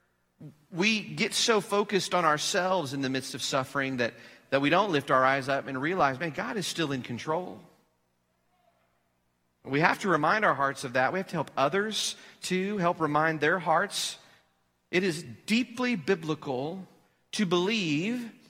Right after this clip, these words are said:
that there is a macro plan, a sovereign plan that God is unfolding to his glory. And that should bring us deep hope because of what we see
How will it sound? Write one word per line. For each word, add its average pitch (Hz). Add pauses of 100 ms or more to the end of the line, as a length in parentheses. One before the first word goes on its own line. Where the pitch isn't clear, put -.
(180)
that 170
there 202
is 185
a 165
macro 190
plan, 170
a 135
sovereign 208
plan 175 (240)
that 170
God 208
is 196
unfolding 170
to 214
his 190 (260)
glory. 147 (1120)
And 185
that 262
should 214
bring 240
us 196 (320)
deep 294
hope 190 (200)
because 339
of 220
what 190
we 175
see 165